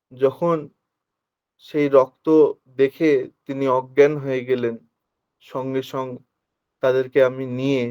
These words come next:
হসপিটালে ছুট দেয়া হলো। ডাক্তার দেখলেন, দেখে বললেন ইমিডিয়েট রিপোর্ট পত্র করা লাগে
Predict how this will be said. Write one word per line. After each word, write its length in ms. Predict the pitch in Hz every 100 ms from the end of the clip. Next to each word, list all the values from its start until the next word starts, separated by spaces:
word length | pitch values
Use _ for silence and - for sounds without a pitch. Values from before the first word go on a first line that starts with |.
| 120 -
হসপিটালে 560 | 135 - 139 131 131 127
ছুট 240 | - 139 127
দেয়া 200 | 131 123
হলো। 280 | 131 127 113 104 _ _ _ _ _ _ _ _ _ _ _ _ _
ডাক্তার 400 | 120 120 - 135 127
দেখলেন, 460 | 123 123 135 127 117 - _
দেখে 340 | 123 120 143 135
বললেন 360 | 131 127 127 123
ইমিডিয়েট 540 | 120 127 135 135 131 123
রিপোর্ট 380 | 120 120 135 -
পত্র 280 | - - - 127
করা 280 | - 117 120
লাগে 340 | 123 120 127